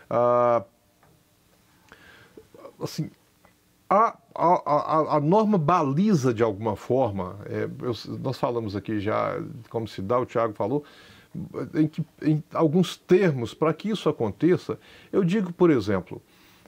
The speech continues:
a, a relação com o prestador de serviço que é grande,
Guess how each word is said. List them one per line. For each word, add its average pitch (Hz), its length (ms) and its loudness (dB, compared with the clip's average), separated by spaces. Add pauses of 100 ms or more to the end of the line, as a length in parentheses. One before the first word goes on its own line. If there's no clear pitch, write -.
a, 120 460 0
a - 20 0
relação 196 720 2
com 190 160 2
o 165 60 2
prestador 127 560 0
de 104 100 -6
serviço 104 680 -4 (580)
que 127 180 -2
é 113 80 2
grande, 127 600 0